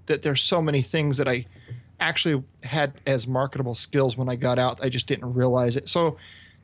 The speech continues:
that's kind of where Change Your P O V came into play, is because I wanted,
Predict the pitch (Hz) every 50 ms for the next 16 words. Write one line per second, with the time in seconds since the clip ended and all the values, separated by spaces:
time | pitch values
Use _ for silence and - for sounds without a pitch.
0 | _ - - 190 196 220 220 - - - - - 208 214 233 233 226 202 175 165
1 | 156 160 170 175 180 170 170 165 160 156 151 - - 196 185 180 165 165 139 -
2 | - 180 156 139 127 147 156 175 165 - - 165 143 139 135 135 131 127 - -
3 | 139 135 127 - - - 151 135 131 131 131 131 - - 139 - - 147 139 139
4 | 135 135 139 151 180 196 208 202 180 165